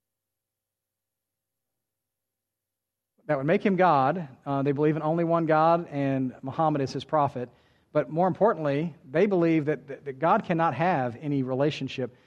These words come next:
That's, that speaks of sexuality, that speaks of birth, that speaks of, no, no, no, no, no, no. There is no son. And we would say, "Well, we differ." I, I, Sean would say to my Muslim friends,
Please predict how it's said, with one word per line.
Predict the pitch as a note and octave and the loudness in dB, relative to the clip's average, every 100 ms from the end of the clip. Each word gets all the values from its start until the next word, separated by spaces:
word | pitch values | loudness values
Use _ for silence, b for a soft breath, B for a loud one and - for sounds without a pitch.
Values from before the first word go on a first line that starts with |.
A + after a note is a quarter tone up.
| b | b
That's, | - E3+ - - | -6 -6 -8 -4
that | F3 E3+ | -4 -4
speaks | - E3+ E3 D3+ | -4 -6 -2 -4
of | B2+ A2+ | -4 -4
sexuality, | - C#3 C#3 D#3 G3+ G3+ | -4 -4 -2 0 2 4
that | E3+ C#3 | 2 0
speaks | D3+ C3+ | -6 -6
of | C3 A#2+ | -8 0
birth, | D#3 G3+ G3+ | 2 2 0
that | C#3+ | -4
speaks | - D3 - | -4 -8 -8
of, | - | -10
no, | C#3 D3+ D#3 | -4 -2 0
no, | D3+ D3 C#3+ | 0 0 0
no, | C#3+ D3 | 0 0
no, | D3 D3 C#3+ | 0 0 0
no, | C#3+ C#3+ | 0 0
no. | D3 F3 F#3 B2 - _ _ _ _ _ _ _ | 2 4 4 2 -4 _ _ _ _ _ _ _
There | C#3 C#3 | -8 -2
is | E3+ F3+ | 0 0
no | F3 D#3+ | 0 -2
son. | - E3 C#3+ G#2 F2 _ _ _ _ _ _ _ _ _ _ _ D3 | -2 -2 -2 -6 -16 _ _ _ _ _ _ _ _ _ _ _ -8
And | C#3+ | 0
we | F3 | 0
would | D#3+ | 2
say, | D3+ | 0
"Well, | C#3+ C3+ B2 A#2+ A#2+ | 2 2 0 -4 -14
we | C3 C#3 | -6 -4
differ." | C3+ A#2+ - - _ _ _ _ _ _ _ - | -2 -6 -10 -20 _ _ _ _ _ _ _ -6
I, | D3 D3 D3 | -4 -2 -2
I, | |
Sean | - F3 E3+ E3+ | -2 0 0 0
would | D#3 | -2
say | E3+ | -2
to | D#3 | -2
my | D3 | -2
Muslim | C#3+ D3+ C#3+ C3 | 0 0 -2 -8
friends, | D#3 D3 C3 A2+ | -4 -4 -4 -8